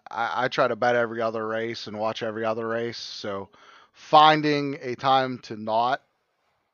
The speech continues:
bet and, and, and take off and, and maybe do something with the family, uh,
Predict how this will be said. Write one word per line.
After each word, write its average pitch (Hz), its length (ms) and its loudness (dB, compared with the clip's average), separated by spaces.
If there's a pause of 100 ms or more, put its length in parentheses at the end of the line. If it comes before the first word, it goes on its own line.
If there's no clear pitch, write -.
bet 139 440 0
and, 104 240 -12 (100)
and, 110 200 -12
and 107 180 -14
take 123 240 -4
off 117 400 -2
and, 98 260 -12
and 101 140 -12
maybe 104 220 -10
do 104 100 -12
something 104 280 -6
with - 20 -18
the 95 120 -20
family, 107 520 -10 (400)
uh, 87 380 -2